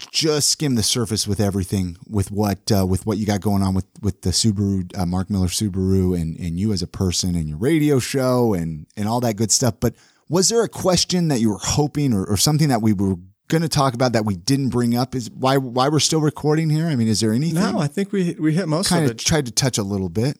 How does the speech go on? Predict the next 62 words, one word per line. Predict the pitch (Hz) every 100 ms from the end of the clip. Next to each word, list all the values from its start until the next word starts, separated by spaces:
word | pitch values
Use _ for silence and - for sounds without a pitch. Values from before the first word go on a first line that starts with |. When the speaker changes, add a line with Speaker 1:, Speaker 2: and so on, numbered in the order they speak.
| _ 139
Speaker 2:
Just, | 131 143
I |
mean, | 139
my, | 143 151 160
my, | 180 214
my | 175 190
biggest | 202 147 120 -
goal | 107
is | 107
just | - -
to |
try | - 131 127
and, | 113 98 - _ _ _ -
we | 135
try | 139 170
and | 135
run | 123
our | 127 117
companies | - 107 110 107 98
in | 101
the |
best | 87 110 -
way | 110 101
for | -
this | 92 -
community, | 98 92 87 85 85 87 -
in | 104
the |
best | 82 104 -
way | 107
for | 101 104
our | 95 95
employees, | - 92 87 87 87
in |
the | 85
best | 82 -
way | 80
for | - 90
our |
customers. | - - - 90 73 -
And | - 76 - _ _ _ _ _ _ -
that | 107
generally | 90 107 107
has | 107
worked | 107 110 117
out | 110
great | 104 110
for | - 95
us. | 90 -
And | 92 92 110
we, | 98 98
it's | 107
allowed | 107 104 110
us | 107 104 -
to, | 113 98 90 _ _ _ -
that's | 143
part | 208
of | 170
the |
reason | 123 117 113
we're | 110
not | 110 123 -